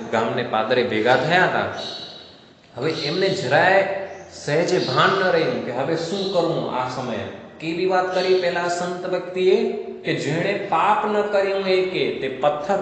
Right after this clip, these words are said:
પહેલો ફેંકે. આ વાત કરી ત્યારે તો સૌના મનમાં અંદરો અંદર સળબાળા અને સવાલ ઊભા થઈ ગયા અને શું કરવું ને શું ન કરવું કશું સૂઝ્યું નહીં.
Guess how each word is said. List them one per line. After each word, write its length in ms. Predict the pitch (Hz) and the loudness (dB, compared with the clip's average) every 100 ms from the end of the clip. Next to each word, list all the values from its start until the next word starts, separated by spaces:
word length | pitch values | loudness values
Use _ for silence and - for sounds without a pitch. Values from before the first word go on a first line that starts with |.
| - | -2
પહેલો 360 | 135 131 131 131 - | -2 0 0 -2 -4
ફેંકે. 340 | 151 151 107 - - - - - - - - - - | -4 -4 -6 -8 -12 -18 -20 -20 -20 -20 -14 -10 0
આ 200 | 190 214 | 4 4
વાત 220 | 196 190 190 - - - - - - _ _ _ _ | 4 2 -2 -8 -12 -16 -20 -20 -20 _ _ _ _
કરી 360 | 208 214 175 - - - - | -4 -2 -2 -4 -8 -10 0
ત્યારે 240 | 156 165 | 2 2
તો 120 | 156 | 0
સૌના 420 | - 170 170 175 | -2 -2 -2 -2
મનમાં 680 | 147 156 165 156 139 - - | -2 -2 -2 -2 -4 -8 -8
અંદરો 340 | 156 185 190 180 | -4 -2 0 0
અંદર 260 | - 143 | 0 -2
સળબાળા 1000 | 139 - 151 - 151 151 147 - - - | -4 -4 -4 -2 0 0 0 -4 -8 -10
અને 200 | 127 120 | -8 -8
સવાલ 400 | - - 160 165 | -6 -4 0 0
ઊભા 320 | 156 135 120 110 | -2 -2 -2 -2
થઈ 80 | 113 | -4
ગયા 280 | 110 104 95 - - - - - - | -4 -4 -4 -8 -14 -18 -20 -20 -10
અને 280 | 147 151 120 - - - - | -6 -4 -4 -6 -10 -14 0
શું 260 | 233 196 | 2 4
કરવું 360 | 185 190 208 214 | 2 2 2 2
ને 120 | 196 | 2
શું 320 | - 202 175 | 0 0 0
ન 140 | 170 185 | 0 0
કરવું 300 | 196 180 165 | 0 0 0
કશું 360 | 160 165 - | -2 -2 -4
સૂઝ્યું 380 | 190 190 220 233 | -4 0 4 4
નહીં. 420 | 165 - - - | 4 2 -2 -6